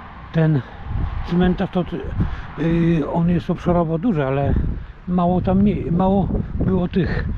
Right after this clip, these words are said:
yy, grobów. Ale teraz patrzę, to tutaj jest mnóstwo tego. Także w ładnym miejscu jest.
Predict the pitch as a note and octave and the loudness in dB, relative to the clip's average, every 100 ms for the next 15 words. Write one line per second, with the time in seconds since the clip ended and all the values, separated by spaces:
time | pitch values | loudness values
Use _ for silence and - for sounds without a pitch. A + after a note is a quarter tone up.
0 | - - - - D#3 D3+ - A#3 C3 A2+ | -6 -8 -8 -2 0 2 2 0 0 -4
1 | F2 - - D3+ D3+ E3 F3+ F3+ - F#3+ | -6 -6 -4 -2 -2 -2 0 -2 -2 -2
2 | F#3 - G3 - F#3 D#3+ F3 - F3 F3+ | -2 -4 -4 -2 -4 -4 -8 -8 -4 -4
3 | - F3 A3 A#3+ - - A#2+ A2+ G2+ - | 0 2 4 4 2 -2 -2 -4 -6 -6
4 | - - - - - - - - - - | -6 -8 -10 -14 -20 -20 -20 -20 -20 -16
5 | A#2+ A#2 C3+ A2+ - - - - - - | -14 -8 -6 -4 -6 -10 -16 -14 -12 -12
6 | - - - - - - - - - - | -14 -14 -12 -12 -10 -8 -6 -4 -6 -8
7 | - - - - A3+ G#3+ A#3+ G#3+ B2 - | -10 -16 -18 -4 0 4 4 4 0 -4
8 | B2 G#2 - | -4 -2 -4